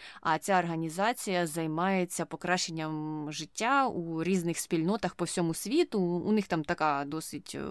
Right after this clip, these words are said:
розмита місія, типу, «Давайте зробимо світ краще». Як там казала Сандра Буллок, ось так і вони кажуть: «За мир в усьому світі». І це пожертвування стало найбільшим на той час, е,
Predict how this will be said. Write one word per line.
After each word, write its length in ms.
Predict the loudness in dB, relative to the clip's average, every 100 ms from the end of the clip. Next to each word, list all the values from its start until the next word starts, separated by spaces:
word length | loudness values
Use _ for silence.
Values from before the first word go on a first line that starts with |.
| -2
розмита 460 | 0 4 2 2
місія, 480 | -2 -2 -2 -2 -2
типу, 400 | -2 -4 -2 -2
«Давайте 300 | -2 -2 -2
зробимо 380 | -2 -2 -2 -4
світ 280 | -4 -6 -6
краще». 480 | 0 0 0 -4 -6 -10 -12
Як 300 | -4 0 0
там 160 | -2 -6
казала 320 | -4 -4 -4
Сандра 360 | -4 -4 -4 -6
Буллок, 460 | -6 -4 -4 -4
ось 300 | -4 -4 -2
так 180 | -4 -2
і 100 | 0
вони 280 | 0 -2 -2
кажуть: 440 | 0 0 0 -8
«За 160 | -4 -2
мир 440 | 0 0 0 -2
в 60 | -4
усьому 340 | -4 0 0
світі». 500 | -2 -6 -10 -12 -18 -20 _
І 180 | 0 2
це 280 | 4 2 2
пожертвування 540 | 2 2 2 2 2
стало 640 | 4 4 4 2 4 2
найбільшим 500 | 2 2 2 2 4
на 100 | 4
той 140 | 4 0
час, 460 | 4 4 4 2
е, 360 | 0 -2 -4